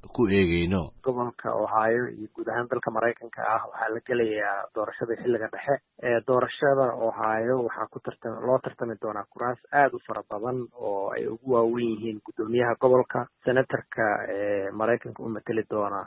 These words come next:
Speaker 2: ee, gobolka Ohio oo gobol walba laba senator ayuu leeyahay. Ee, Congress-ka oo,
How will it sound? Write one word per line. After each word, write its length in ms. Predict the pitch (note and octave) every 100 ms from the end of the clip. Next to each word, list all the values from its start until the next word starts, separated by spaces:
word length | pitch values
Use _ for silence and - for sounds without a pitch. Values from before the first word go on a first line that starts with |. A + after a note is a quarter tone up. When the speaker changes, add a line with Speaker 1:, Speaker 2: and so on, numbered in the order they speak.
| - -
Speaker 2:
ee, 320 | A#2 G#2+ A#2 -
gobolka 340 | A#2+ A#2 B2+
Ohio 520 | A#2 G#2+ G#2+ A2 B2
oo 180 | A2+ G#2
gobol 300 | G#2+ A#2+ A2
walba 220 | G#2 G#2 G#2
laba 160 | A#2 -
senator 300 | A2 - A2+
ayuu 200 | A2 G#2+
leeyahay. 420 | B2+ B2 A#2 B2+ - _
Ee, 680 | - A2 G#2 G#2 G2+ G2+ G#2 -
Congress-ka 600 | C3+ B2+ A#2+ - - A2+
oo, 640 | G#2 G2+ G2 F#2+ G2+ -